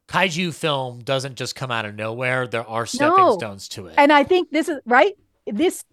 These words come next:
Speaker 2: this kind of triptych we're doing, because, you know, not to spoil anything, but we're planning to do Mothra next in our
Speaker 1: Yes.
Speaker 2: series
Speaker 1: Oh,
Speaker 2: here.
Speaker 1: yeah.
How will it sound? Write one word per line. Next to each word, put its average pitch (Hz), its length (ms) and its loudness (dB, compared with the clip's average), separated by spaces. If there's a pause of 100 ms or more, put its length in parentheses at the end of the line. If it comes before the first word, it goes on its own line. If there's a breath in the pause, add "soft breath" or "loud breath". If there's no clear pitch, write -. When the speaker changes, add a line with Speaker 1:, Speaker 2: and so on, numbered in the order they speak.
(160)
Speaker 2:
this 254 180 -4
kind 262 200 0
of 202 100 -8
triptych - 460 -4
we're 226 160 4
doing, 196 340 2
because, 202 340 -2
you 180 80 -6
know, 165 120 -2
not 160 160 -4
to 208 80 -10
spoil 180 300 0
anything, 175 360 -2
but - 140 -4
we're 180 140 -6
planning 170 360 -4
to 202 120 -8
do 170 120 -6
Mothra 165 540 -2
next - 340 -8
in - 100 -14
our 151 80 -2
Speaker 1:
Yes. 127 160 2
Speaker 2:
series 156 220 -4
Speaker 1:
Oh, 139 140 -4
Speaker 2:
here. 170 100 -2
Speaker 1:
yeah. 104 240 -2